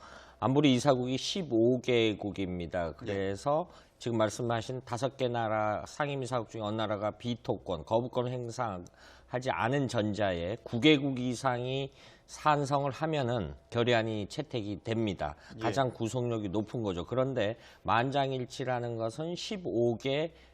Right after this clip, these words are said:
Speaker 1: 회-, 그 이사국 모두 결정을 했다라는 것을, 참고로 나머지 열 개 회원군 이 년 단위의 임기가 바뀝니다. 그래서 비상임 이사국인데,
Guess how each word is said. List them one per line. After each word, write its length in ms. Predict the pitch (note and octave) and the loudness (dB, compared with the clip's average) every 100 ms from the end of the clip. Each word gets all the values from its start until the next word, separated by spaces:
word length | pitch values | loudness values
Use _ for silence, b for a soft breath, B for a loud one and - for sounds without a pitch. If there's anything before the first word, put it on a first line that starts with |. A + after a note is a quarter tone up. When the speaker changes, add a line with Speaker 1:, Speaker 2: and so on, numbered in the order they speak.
| b - | b 2
Speaker 1:
회-, 160 | E3+ - | 2 0
그 140 | - A2 | -4 -2
이사국 460 | A#2 B2 C#3 B2 F#2+ | 0 2 2 2 2
모두 480 | G#2 C#3+ C3+ G2 B2+ - - | 4 6 6 2 0 -8 -4
결정을 440 | A2+ G#2+ A#2+ A2+ | -2 2 0 0
했다라는 500 | B2 - C#3 A#2 G#2+ | -2 0 0 2 0
것을, 200 | F#2+ F2+ F#2 | -4 -6 -8
참고로 680 | - F3+ F3 E3 G#2+ G2 B B B | -2 2 4 6 4 2 B B B
나머지 420 | F#2+ B2 C#3 B2+ | 0 2 2 4
열 280 | G2+ A2+ C3+ | 6 6 4
개 260 | - D3+ | 0 0
회원군 640 | C#3 C3 D3+ C#3+ C3+ C#3 C#3 | 0 0 -2 -2 -4 -4 -4
이 380 | G#2 A#2 C#3+ D#3 | -2 -2 0 2
년 280 | D#3+ D3 | 0 0
단위의 880 | C3+ B2 A#2+ A2+ A2+ A2+ A2 B2+ D#3 B B | 2 2 2 0 -2 -4 -2 -2 -4 B B
임기가 400 | - A#2 A2+ A2+ | -2 0 0 0
바뀝니다. 840 | A#2 - - - F#2 E2+ D#2+ G2 E2+ | -2 -4 -8 -8 -6 -6 -4 -4 -4
그래서 320 | F#2 E2+ G2 | -10 -10 -10
비상임 500 | - A2 G#2 A2+ A2 | -6 -6 -4 -4 -4
이사국인데, 800 | F#2 E2+ F#2+ E2+ E2+ F2+ G#2 G#2+ | -6 -6 -6 -6 -10 -8 -4 -4